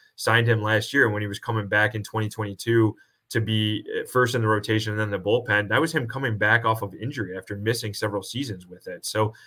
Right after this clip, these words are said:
it, it's a guy that, like, he has to get healthy and, and pitch wire to wire. He did that to some extent in twenty-three.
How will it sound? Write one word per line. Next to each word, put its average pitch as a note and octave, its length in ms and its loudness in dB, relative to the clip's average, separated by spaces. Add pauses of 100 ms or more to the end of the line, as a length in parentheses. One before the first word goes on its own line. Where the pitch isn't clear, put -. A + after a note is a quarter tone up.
(160)
it, - 240 -2
it's C#3 160 2
a C#3 60 10
guy A#2 280 6
that, A#2 160 4
like, A2 200 2
he A#2+ 100 -4
has A2+ 300 0
to A2 80 -6
get G#2+ 280 0 (360)
healthy A#2 520 2
and, G#2 120 -4
and G#2 200 -8
pitch A#2 240 0
wire G#2 260 4
to F#2+ 80 -2
wire. A2 460 4 (240)
He A#2+ 120 -2
did C#3+ 200 2
that A#2 280 6
to A2 120 -4
some A2 300 0
extent G2+ 400 -2
in G2+ 100 -6
twenty-three. G#2+ 680 0